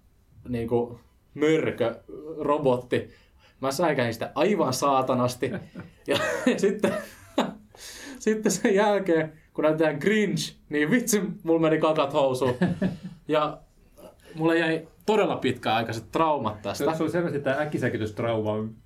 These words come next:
Speaker 2: peruja tästä.
Speaker 1: <laughs> Se voi olla, se voi olla. Ja sit tää tilanne äityi semmoseen niinku kestämättömään <laughs>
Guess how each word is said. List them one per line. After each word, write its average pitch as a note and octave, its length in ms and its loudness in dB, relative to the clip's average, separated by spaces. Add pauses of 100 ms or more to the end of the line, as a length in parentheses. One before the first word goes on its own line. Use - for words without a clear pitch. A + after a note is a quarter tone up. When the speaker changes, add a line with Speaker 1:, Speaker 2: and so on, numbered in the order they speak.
Speaker 2:
peruja G#2+ 320 -2
tästä. E3 440 -4
Speaker 1:
<laughs> G#3 60 2
Se C3 120 2
voi C3 160 4
olla, A#2+ 220 2
se A#2+ 140 -6
voi B2+ 160 2
olla. A2+ 240 0 (920)
Ja C#3 120 -2
sit F#3+ 160 0 (180)
tää D3+ 120 0
tilanne F3 320 2
äityi E3 240 0
semmoseen C#3 600 0 (220)
niinku B2 180 -8
kestämättömään A#2+ 840 -2 (760)
<laughs> A#2+ 60 -4